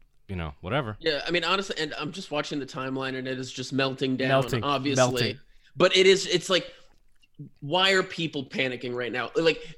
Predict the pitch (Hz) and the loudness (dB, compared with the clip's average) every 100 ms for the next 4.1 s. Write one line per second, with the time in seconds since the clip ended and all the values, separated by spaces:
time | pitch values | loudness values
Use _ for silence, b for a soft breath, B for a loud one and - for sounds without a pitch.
0 | 143 139 190 202 196 202 185 147 147 170 | -4 4 6 6 4 6 8 8 6 6
1 | 196 190 202 180 180 180 170 - 160 151 | 4 2 4 6 4 2 -8 0 2 2
2 | - 135 135 143 151 285 311 349 - - | 0 -2 0 2 6 8 8 4 4 2
3 | 156 135 147 165 165 - 156 139 139 143 | 2 4 4 6 2 2 2 4 0 -4